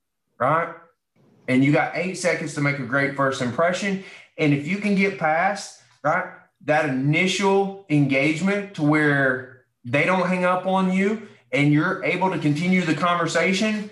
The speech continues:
you literally just breach the enemy wall and now you're on the inside, right? And you're in the fight.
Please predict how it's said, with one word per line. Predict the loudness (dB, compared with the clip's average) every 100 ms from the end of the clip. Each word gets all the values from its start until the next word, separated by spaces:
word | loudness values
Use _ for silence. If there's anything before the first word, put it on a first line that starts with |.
| -18 _ _
you | -2 2 2
literally | 2 2 2 2 0 -2
just | -4 -6 -2
breach | 0 0 -2
the | -6 -4
enemy | 2 2 2
wall | 4 2 4 0
and | 0
now | 0 0
you're | 0 0
on | 0 0
the | -2
inside, | -2 -2 0 2 2 0 -2 -12 _ -2
right? | 0 0 -4 -16 -2
And | 2 2 0 -14 _
you're | -2 0 2
in | 0 0
the |
fight. | 0 -2 -2